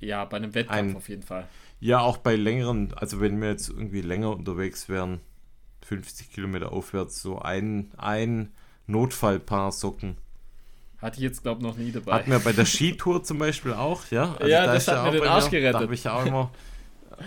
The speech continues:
Speaker 2: Ersatzpaar Socken dabei.
Speaker 1: Ja,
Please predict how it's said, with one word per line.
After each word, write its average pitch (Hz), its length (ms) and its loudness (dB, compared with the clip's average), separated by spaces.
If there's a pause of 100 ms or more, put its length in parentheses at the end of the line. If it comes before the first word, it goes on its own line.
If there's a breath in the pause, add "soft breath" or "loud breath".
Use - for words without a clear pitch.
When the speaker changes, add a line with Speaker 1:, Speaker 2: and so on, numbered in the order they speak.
(120)
Speaker 2:
Ersatzpaar 120 640 -2
Socken 127 360 -4
dabei. 110 460 -2 (580)
Speaker 1:
Ja, 120 220 -8